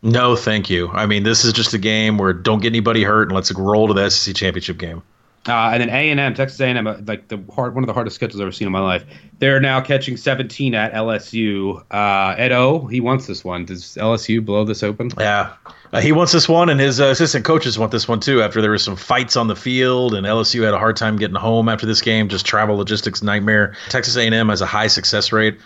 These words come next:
Speaker 1: on offense, but they just can't expose the L S U, L S U defense and pass explosiveness. L S U is a hundred twenty-seventh in the country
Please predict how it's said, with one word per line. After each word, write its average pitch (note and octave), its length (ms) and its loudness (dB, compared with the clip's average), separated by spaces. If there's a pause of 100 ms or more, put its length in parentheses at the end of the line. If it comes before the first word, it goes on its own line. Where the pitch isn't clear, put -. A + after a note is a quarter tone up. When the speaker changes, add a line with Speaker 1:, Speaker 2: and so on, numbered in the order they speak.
(120)
Speaker 1:
on G#2 160 2
offense, A2+ 420 2
but G#2 160 -6
they G#2 140 -2
just A#2+ 200 -2
can't C#3 360 -4
expose G#2+ 680 0
the G2+ 120 -2
L G#2+ 200 2
S F#2+ 180 -6
U, - 100 -12
L A2+ 140 2
S A2 140 2
U G#2 60 -2
defense G2+ 420 -2
and F#2+ 140 -4
pass G2+ 320 -2
explosiveness. F#2 800 -4 (320)
L B2+ 120 2
S B2+ 120 2
U C#3+ 40 0
is A#2 80 0
a A2 60 0
hundred A#2 320 0
twenty-seventh A2+ 440 0
in G2+ 80 -4
the G2+ 60 -4
country G2 540 -2